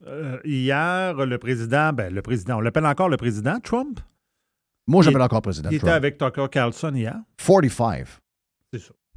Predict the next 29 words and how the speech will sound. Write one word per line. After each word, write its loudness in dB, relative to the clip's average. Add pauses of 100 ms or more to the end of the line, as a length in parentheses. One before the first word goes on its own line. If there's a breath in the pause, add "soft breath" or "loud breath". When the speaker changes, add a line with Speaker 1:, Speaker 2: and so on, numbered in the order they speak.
(180)
Speaker 1:
Le -6
Speaker 2:
Oui. -2
Speaker 1:
forty-five -2
était -4
avec -2
Tucker -2
Carlson -6
hier. -6
J'ai -4
sorti -8
une -4
couple -2
de 2
cotes, -6
euh, -4
que -10
j'ai -8
trouvées -6
intéressantes. -8 (440)
Parce -6
que -2
un 0
moment 0
donné, 0
Tucker, 2
il 2
a 2
demandé 0
si -6